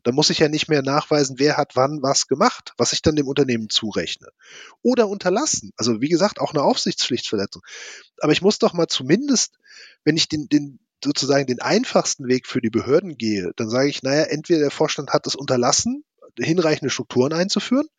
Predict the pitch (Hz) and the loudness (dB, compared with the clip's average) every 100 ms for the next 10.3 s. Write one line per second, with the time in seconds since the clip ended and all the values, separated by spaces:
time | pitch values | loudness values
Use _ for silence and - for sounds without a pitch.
0 | - - - - - _ _ _ - 165 | -18 -18 -18 -20 -20 _ _ _ 0 2
1 | 220 196 170 156 147 143 - - 110 165 | 2 0 -4 -4 -2 -2 -2 -2 -2 0
2 | 185 180 180 180 185 - 131 127 - 107 | 0 2 2 2 0 -4 -4 -4 -4 -4
3 | - 120 - 123 - 170 180 170 - - | -2 -2 -2 -4 -4 -4 0 -2 -4 -16
4 | - - - 147 147 156 160 135 151 165 | -16 -16 -8 -2 0 0 -2 0 0 2
5 | 156 - 165 - 135 175 - 175 - - | -2 -4 -6 -4 0 0 0 -2 -2 -4
6 | 104 - 92 90 - - 117 - _ 139 | -4 -4 -6 -6 -8 -10 -14 -16 _ 0
7 | 139 - 277 - 139 - - 110 80 - | 2 2 2 0 -2 -4 -4 -2 -4 -6
8 | - - 135 139 - - 175 196 240 - | -8 -2 2 2 0 0 2 2 0 -6
9 | _ 160 - - - 123 156 - 214 214 | _ 0 2 0 0 2 0 0 0 2
10 | 226 226 240 | 2 -2 -6